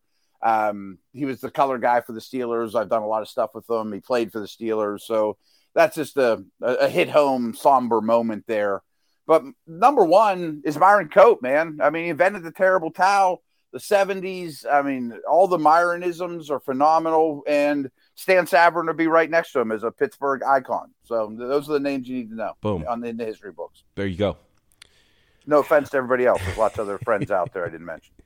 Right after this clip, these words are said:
Speaker 2: <laughs> Josh says, "We know that all these quarterbacks are behind last year's first rounders, but what about last year's later round Q Bs? Where would these Q Bs rank compared to Mond, Trask, and Mills?"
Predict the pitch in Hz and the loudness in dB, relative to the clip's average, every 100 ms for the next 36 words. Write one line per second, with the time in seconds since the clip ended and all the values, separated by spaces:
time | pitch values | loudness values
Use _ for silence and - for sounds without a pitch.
0 | _ - - - 107 139 175 175 - 185 | _ -20 -20 -18 -6 -2 0 -2 0 2
1 | 151 135 110 117 135 175 196 196 - 117 | 4 2 0 -2 2 4 4 2 -2 -4
2 | 139 139 143 139 - 135 127 123 127 101 | 0 0 0 -2 -4 -2 -2 -2 -4 -6
3 | 113 123 113 113 - 113 - 113 - 107 | -4 -4 -4 -4 -4 -8 -4 -6 -4 -2
4 | 113 98 92 - 98 92 - - _ 117 | -2 -2 -4 -4 -4 -4 -10 -20 _ -4
5 | 214 233 139 147 139 151 135 107 113 131 | 0 0 0 -2 -2 -2 -4 -2 -4 -2
6 | 120 110 107 - 113 92 107 117 95 90 | -2 -2 -4 -6 -8 -6 -6 -4 -4 -6
7 | - 110 156 139 135 - - 120 120 95 | -6 -4 -2 -4 -6 -6 -6 -4 -4 -4
8 | 113 - 98 110 104 - 82 92 104 127 | -4 -4 -6 -4 -4 -6 -6 -4 -2 -4
9 | 139 - - 107 107 - _ 95 80 82 | -6 -10 -6 -6 -6 -12 _ -14 -12 -12
10 | 80 60 - - | -12 -14 -20 -20